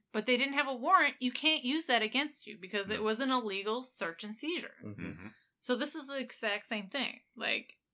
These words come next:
Speaker 1: if you didn't obtain the evidence legally, you cannot use it in a court of law. However, nobody
Speaker 2: If
Speaker 1: seems to care.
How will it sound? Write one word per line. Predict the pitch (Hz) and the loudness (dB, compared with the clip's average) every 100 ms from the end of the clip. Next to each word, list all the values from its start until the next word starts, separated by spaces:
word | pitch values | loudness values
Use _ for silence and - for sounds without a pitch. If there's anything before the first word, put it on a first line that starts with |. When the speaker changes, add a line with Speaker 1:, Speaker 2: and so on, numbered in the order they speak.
| _ _ - | _ _ -10
Speaker 1:
if | 220 | -4
you | 233 | -2
didn't | 247 294 320 | 0 0 0
obtain | 233 - 254 277 285 254 | -6 -2 2 2 2 0
the | 202 | 2
evidence | 214 208 208 190 | 0 0 -6 -6
legally, | 220 320 494 311 214 202 220 - | 0 4 4 2 0 0 -6 -8
you | 240 226 | -8 -8
cannot | - 240 247 226 247 269 | -6 -4 0 2 2 0
use | 214 202 185 | -2 -2 -2
it | 185 196 | -4 -4
in | 196 | -6
a | 190 | -8
court | - 185 | -6 -6
of | 165 | -4
law. | 160 180 - _ _ _ _ _ - | -2 -2 -2 _ _ _ _ _ -4
However, | 208 262 381 269 233 262 _ _ _ _ _ _ - - - | 4 10 10 8 2 0 _ _ _ _ _ _ -20 -20 -16
nobody | 202 196 - 196 | -6 2 4 4
Speaker 2:
If | 208 | 2
Speaker 1:
seems | 220 208 | 0 -2
to | 208 | -4
care. | - - | -6 -8